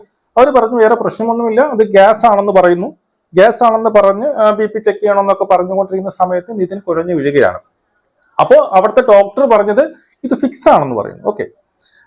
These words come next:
അപ്പോ, ആ, ഈ പറയുന്ന രശ്മിക്ക് വേറെ ആരും കൂട്ടിനില്ല,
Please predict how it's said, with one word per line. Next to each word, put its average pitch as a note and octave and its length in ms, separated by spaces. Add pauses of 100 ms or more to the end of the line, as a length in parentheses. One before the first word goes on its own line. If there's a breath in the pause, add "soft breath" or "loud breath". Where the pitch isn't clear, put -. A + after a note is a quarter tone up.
(100)
അപ്പോ, G#3+ 300
ആ, F3 400
ഈ F#3 60
പറയുന്ന F#3+ 300
രശ്മിക്ക് G3+ 380
വേറെ G3+ 200
ആരും G3 300 (100)
കൂട്ടിനില്ല, G3 440